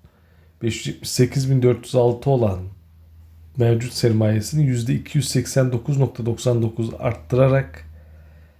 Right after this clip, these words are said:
dört milyar sekiz yüz altmış bir milyon altı yüz elli beş milyona çıkarmak istiyor arkadaşlar. Oyak Çimento, yani Mardin Çimento biliyorsunuz.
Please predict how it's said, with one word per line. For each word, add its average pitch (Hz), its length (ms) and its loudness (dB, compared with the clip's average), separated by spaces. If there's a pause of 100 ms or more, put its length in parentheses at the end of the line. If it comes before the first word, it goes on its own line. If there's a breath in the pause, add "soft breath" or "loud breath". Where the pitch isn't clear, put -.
(540 soft breath)
dört 139 300 4
milyar 123 320 2
sekiz - 360 -4
yüz 113 140 -2
altmış - 400 -8
bir 123 80 -2
milyon 120 320 2
altı 113 280 0
yüz 110 100 2
elli 110 220 2
beş 117 260 0
milyona 107 300 2
çıkarmak 107 480 0
istiyor - 340 -2
arkadaşlar. 113 720 -2 (800 soft breath)
Oyak 117 340 2
Çimento, 120 540 2
yani 113 240 0
Mardin 107 400 2
Çimento 104 500 -4
biliyorsunuz. 104 680 -4